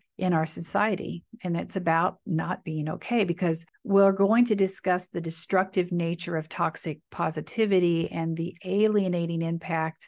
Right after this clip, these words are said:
of focusing too much on salvation and the afterlife rather than addressing real human challenges in the here and now.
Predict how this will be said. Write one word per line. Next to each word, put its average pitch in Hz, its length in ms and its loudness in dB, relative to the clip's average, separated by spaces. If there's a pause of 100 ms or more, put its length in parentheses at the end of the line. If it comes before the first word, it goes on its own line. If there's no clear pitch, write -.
(140)
of 180 100 -4
focusing 190 460 2
too 180 140 -4
much 170 380 -2
on 165 460 0
salvation 180 760 -2
and 165 120 -2
the 160 120 -4
afterlife 156 880 -4
rather 170 280 -2
than 160 180 -4
addressing 160 540 -4
real 160 360 0
human 160 440 -2
challenges 160 800 -6 (220)
in 185 120 0
the 180 80 2
here 165 260 0
and 151 120 -2
now. 175 440 -4